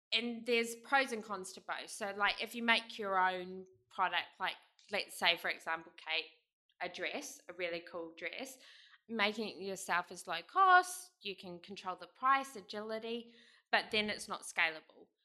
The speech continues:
You could get it manufactured yourself, so it's a lower cost per unit, quality control on the product,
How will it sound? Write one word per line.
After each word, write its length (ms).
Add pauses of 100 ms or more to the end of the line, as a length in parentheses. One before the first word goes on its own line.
(220)
You 180
could 340
get 160
it 140
manufactured 880
yourself, 640
so 220 (140)
it's 140
a 40
lower 360
cost 260
per 160
unit, 640 (200)
quality 600
control 640
on 100
the 80
product, 640